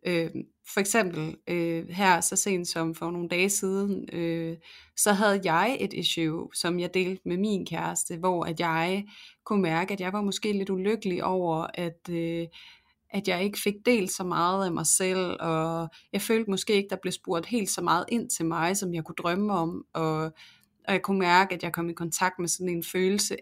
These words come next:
af ikke rigtig være set, hørt og anerkendt som barn. Øhm, og derfor var det utrolig smertefuldt for mig, og de her manglende spørgsmål, som jeg så var manglende, dem fik jeg til at betyde en hel masse,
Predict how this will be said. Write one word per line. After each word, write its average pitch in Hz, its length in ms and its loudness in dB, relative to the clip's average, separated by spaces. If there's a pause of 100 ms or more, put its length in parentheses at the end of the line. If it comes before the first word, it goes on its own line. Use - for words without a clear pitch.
af 180 280 0 (540)
ikke 247 280 2
rigtig 202 300 2
være 165 160 2
set, 180 340 4
hørt 185 200 2
og - 120 -2
anerkendt 175 540 -2
som 185 200 -4
barn. 226 320 4 (720)
Øhm, 180 640 0
og 196 80 -4
derfor 226 200 0
var 214 100 2
det 208 80 0
utrolig 214 320 -2
smertefuldt 202 640 2
for 170 200 0
mig, 185 280 0
og 180 120 -2
de 233 80 0
her 226 240 6
manglende 180 640 2 (420)
spørgsmål, 190 680 2
som 170 220 -2
jeg 170 260 4
så - 300 -2 (160)
var 180 100 0
manglende, 175 560 2 (600)
dem 254 380 4 (260)
fik 208 180 -4
jeg 202 340 4
til - 120 0
at 196 80 -2
betyde 202 440 -2
en 170 140 -2
hel 185 220 2
masse, 170 360 -2